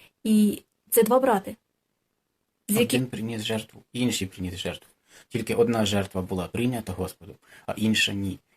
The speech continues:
Speaker 2: І Каїн, замість того, щоб навчатися у свого брата, пішов і убив його.
Speaker 1: З цього почалося людство. Людство почалося з братовбивства. І це братовбивство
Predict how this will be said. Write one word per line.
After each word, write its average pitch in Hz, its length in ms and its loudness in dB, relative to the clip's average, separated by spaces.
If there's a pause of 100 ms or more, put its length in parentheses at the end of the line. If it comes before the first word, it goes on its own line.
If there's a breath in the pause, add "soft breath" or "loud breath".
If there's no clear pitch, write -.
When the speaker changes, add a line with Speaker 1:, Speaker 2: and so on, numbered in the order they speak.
(120)
Speaker 2:
І 104 100 -4 (120)
Каїн, 104 440 0
замість 101 380 -2
того, 95 260 -2
щоб 92 280 -6
навчатися 104 540 -6
у 90 60 -8
свого 92 380 -6
брата, - 340 -6 (600)
пішов 143 360 0 (180)
і 139 140 -4
убив 113 400 2
його. - 360 -12 (140)
Speaker 1:
З - 140 -2
цього 262 220 6
почалося 220 560 0
людство. 220 380 0 (140)
Людство 254 260 2
почалося 214 460 2
з 202 60 -4
братовбивства. 208 680 0 (240 loud breath)
І 240 60 -2
це 247 140 8
братовбивство 240 760 2